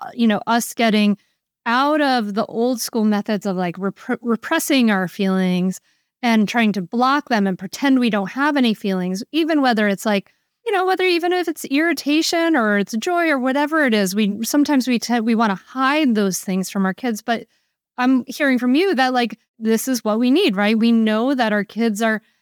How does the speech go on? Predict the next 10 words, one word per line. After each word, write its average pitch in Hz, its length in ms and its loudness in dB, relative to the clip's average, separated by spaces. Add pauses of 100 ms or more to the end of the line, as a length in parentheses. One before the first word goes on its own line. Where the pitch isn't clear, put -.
(200)
incredible 294 840 -2
sponges, 302 720 -2
which 240 160 -4
is 269 160 -4
why 285 380 0
we 294 140 2
don't 285 220 0
drop 285 260 -2
the 311 180 -2
F-bomb 247 640 0